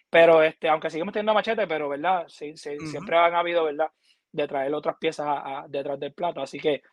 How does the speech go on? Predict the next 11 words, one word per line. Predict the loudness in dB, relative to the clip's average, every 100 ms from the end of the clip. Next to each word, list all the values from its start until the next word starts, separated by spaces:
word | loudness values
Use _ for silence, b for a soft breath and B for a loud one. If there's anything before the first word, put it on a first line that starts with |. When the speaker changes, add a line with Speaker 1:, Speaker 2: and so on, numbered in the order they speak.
| b b 2
Speaker 1:
pero | 4
nada, | 6 4 0 _
de | -4
verdad, | 0 2 2
tremenda | 0 -2 -2
firma, | -2 -4 -2 0 0 -2 -2
para | -4 -4
mí | -8 -8
muy | -6
buena. | 0 2 2 0 -6 -10
Y | -12 -10 -10 -12